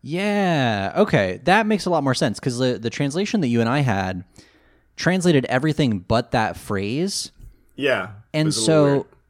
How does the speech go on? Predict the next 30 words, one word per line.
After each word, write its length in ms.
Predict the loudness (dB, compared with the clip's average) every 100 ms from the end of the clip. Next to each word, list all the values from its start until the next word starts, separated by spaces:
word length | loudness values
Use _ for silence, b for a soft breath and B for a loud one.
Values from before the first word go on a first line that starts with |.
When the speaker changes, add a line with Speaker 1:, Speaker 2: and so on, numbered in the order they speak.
| _
Speaker 1:
so 160 | -2 2
he 80 | 2
says 420 | 0 2 2 4
it, 280 | 2 -2 -8 _ _ _ _ _ _ _ _ -4
and 100 | 2
then 100 | 4
the 80 | 4
next 160 | 2 0
thing 120 | 0
that 80 | 0
happens 340 | 0 -2 -2
is 180 | -2 -4
it, 160 | -4 -8 _
it 140 | -2 2
reveals 580 | 0 0 2 4 4 2
sort 220 | 2 2
of 100 | 2
the, 240 | 2 0
the 80 | -2
over-the-shoulder 560 | -2 0 0 0 0 0
shot, 300 | 0 -2 -2
and 120 | -6
he's 160 | -6 -6
looking 300 | -4 -4 -2
at 100 | -4
a 80 |
statue 880 | -6 -6 -6 -6 -6 -2 0 0 -2
of 180 | -2 -2
some 240 | 0 -2
kind, 560 | -4 -6 -6 -8 -10